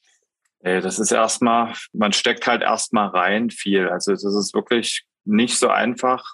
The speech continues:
weil man erstmal das, das lernen muss. Man muss erstmal die Physik verstehen. Irgendwann macht's dann bei jemandem Klick und dann versteht man, wie man da runterfährt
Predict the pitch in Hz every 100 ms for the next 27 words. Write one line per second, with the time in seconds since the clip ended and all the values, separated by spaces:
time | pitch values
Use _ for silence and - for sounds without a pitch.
0 | _ - 107 104 104 107 107 107 107 107
1 | 110 - 117 104 - - - 110 - 104
2 | 113 127 107 107 104 107 127 117 123 113
3 | 110 - 110 101 123 123 - 113 - -
4 | 104 113 107 - - - - - _ -
5 | 120 131 120 120 123 98 - - 120 123
6 | - - 147 147 135 131 131 135 139 123
7 | 127 - - 139 - - - 123 120 113
8 | 107 120 - - 117 131 147 143 131 123
9 | 139 135 135 127 113 123 135 143 - 127
10 | 127 139